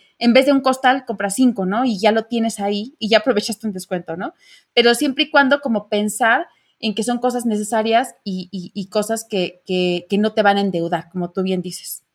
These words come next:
¿no? Eh, con esto llegamos al final, mi querida Gaby. Recuerden que nuestro dinero proviene de mucho, muchísimo esfuerzo, y si van a aprovechar el Buen Fin,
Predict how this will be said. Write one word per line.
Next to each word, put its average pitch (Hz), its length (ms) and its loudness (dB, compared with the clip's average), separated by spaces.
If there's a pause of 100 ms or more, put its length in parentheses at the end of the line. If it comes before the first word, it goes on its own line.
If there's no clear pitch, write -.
(120)
¿no? 202 340 -4 (540)
Eh, 220 280 6 (380)
con 302 140 8
esto 359 200 4
llegamos 311 360 6
al 254 100 4
final, 208 420 4
mi 247 140 0
querida 220 240 6
Gaby. 208 400 4 (540)
Recuerden 269 560 4
que 214 340 4
nuestro 285 420 4
dinero 240 480 4
proviene 233 680 2
de 214 160 2
mucho, 277 760 4 (100)
muchísimo 294 600 4
esfuerzo, 214 520 0 (220)
y - 80 -8
si 277 140 4
van 349 140 6
a 440 40 6
aprovechar 262 420 4
el 269 60 2
Buen 240 220 2
Fin, 226 420 -2